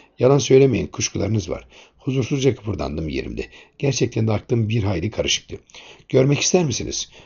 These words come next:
"Bu yakışık almaz. Biliyorum ama bana inanmanız lazım." "Dedim ya, inanıyorum." Hadi hiç çekinmeden kazağını göbeği hizasına yukarıya çekti. Önce bakmak istemedim. Hatta bakışlarımı kaçırdım.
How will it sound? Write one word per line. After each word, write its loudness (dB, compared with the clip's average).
"Bu 2
yakışık 2
almaz. -2
Biliyorum 0
ama 2
bana 6
inanmanız 2
lazım." -4
"Dedim 4
ya, 0
inanıyorum." -2
Hadi 4
hiç 0
çekinmeden -2
kazağını -2
göbeği -2
hizasına -2
yukarıya -6
çekti. -8
Önce 0
bakmak 0
istemedim. -4
Hatta 0
bakışlarımı -2
kaçırdım. -8